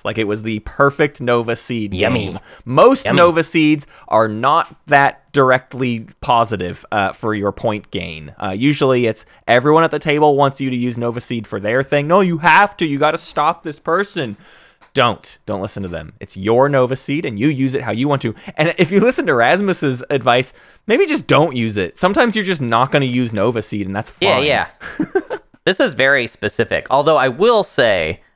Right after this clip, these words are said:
Speaker 2: I gotta throw this out there 'cause it's just, like, something I remember. Well, okay, so couple notes. Um, if you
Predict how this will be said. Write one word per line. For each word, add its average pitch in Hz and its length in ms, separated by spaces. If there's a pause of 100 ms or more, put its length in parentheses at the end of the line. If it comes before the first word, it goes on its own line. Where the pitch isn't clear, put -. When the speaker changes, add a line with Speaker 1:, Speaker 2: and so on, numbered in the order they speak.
Speaker 2:
I 123 160
gotta 190 220
throw 165 220
this 131 220
out 110 220
there 85 140
'cause 92 200
it's 95 100
just, - 180
like, 92 140
something 107 260
I 95 40
remember. 92 340 (160)
Well, - 200
okay, 123 360
so 123 460 (100)
couple 120 240
notes. 85 420 (460)
Um, 107 400 (380)
if 107 160
you 156 580